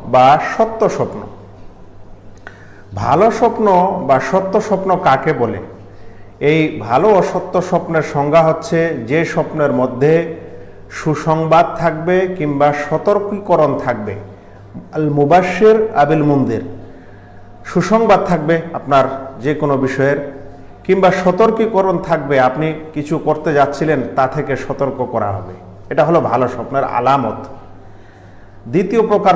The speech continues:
স্বপ্ন হচ্ছে মন্দ স্বপ্ন। মন্দ স্বপ্ন এমন স্বপ্ন যা আপনাকে দুশ্চিন্তায় ফেলে, চিন্তায় ফেলে, চিন্তিত করে ঘাবড়ে দেয়, এটা হলো মন্দ স্বপ্নের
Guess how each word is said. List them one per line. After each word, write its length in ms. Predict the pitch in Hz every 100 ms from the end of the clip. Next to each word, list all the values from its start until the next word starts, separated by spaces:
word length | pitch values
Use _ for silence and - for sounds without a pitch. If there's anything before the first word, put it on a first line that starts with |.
| -
স্বপ্ন 260 | 185 185
হচ্ছে 640 | 160 160 - 170 170 170 170
মন্দ 480 | 120 143 175 185 165
স্বপ্ন। 420 | - 107 101 95 - - - - - - - - 120
মন্দ 420 | 135 165 214 233
স্বপ্ন 680 | 226 202 190 196 185 180 196 - 147
এমন 260 | 175 240
স্বপ্ন 640 | - 170 160 135 143 - - 117
যা 160 | 113 160
আপনাকে 540 | 147 160 165 160 175
দুশ্চিন্তায় 880 | 147 143 196 - - 226 202 160 139 -
ফেলে, 340 | 127 117 98 -
চিন্তায় 420 | 214 214 160 220 -
ফেলে, 200 | 165 170
চিন্তিত 460 | 254 240 214 180
করে 280 | 165 170 160
ঘাবড়ে 360 | 104 123 139 131
দেয়, 180 | 98 - - - - - - - - -
এটা 220 | 147 165
হলো 420 | 160 165 190 - - - - 117
মন্দ 380 | 151 214 226 214
স্বপ্নের 460 | 196 180 160 147